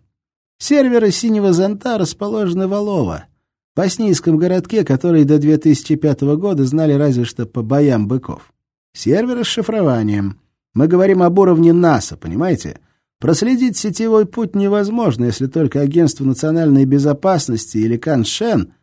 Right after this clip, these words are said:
это китайский аналог К Н Б, не разработали какое-то суперсекретное программное обеспечение, о котором никто не знает.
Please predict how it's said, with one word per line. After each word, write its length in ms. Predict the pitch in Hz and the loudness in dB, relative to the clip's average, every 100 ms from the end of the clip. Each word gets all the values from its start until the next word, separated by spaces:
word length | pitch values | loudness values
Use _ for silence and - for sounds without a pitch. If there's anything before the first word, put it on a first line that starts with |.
| _ | _
это 180 | - 87 | -18 -14
китайский 580 | - 151 165 110 - 117 | -4 0 2 0 -2 -4
аналог 340 | 120 107 90 | -2 -2 -4
К 20 | - | -8
Н 220 | 107 135 | -4 -4
Б, 180 | 104 - _ _ _ _ | -4 -8 _ _ _ _
не 160 | 170 208 | -4 -2
разработали 600 | 190 175 190 208 175 156 | 0 0 0 -2 0 0
какое-то 440 | 147 165 175 151 | -2 -2 -2 -2
суперсекретное 1000 | - 175 147 139 - 143 160 175 - 135 | -2 -2 -2 -4 -4 -4 -2 -2 0 -2
программное 600 | 117 135 139 160 135 127 | -2 -2 -2 0 2 2
обеспечение, 760 | 123 143 139 - 156 - 90 85 | 0 -2 0 2 2 0 -6 -8
о 20 | |
котором 400 | 85 90 139 107 | -8 -8 -4 -2
никто 320 | 110 110 - | -2 -2 -6
не 140 | 90 110 | -4 -4
знает. 360 | 127 135 - | -4 -8 -10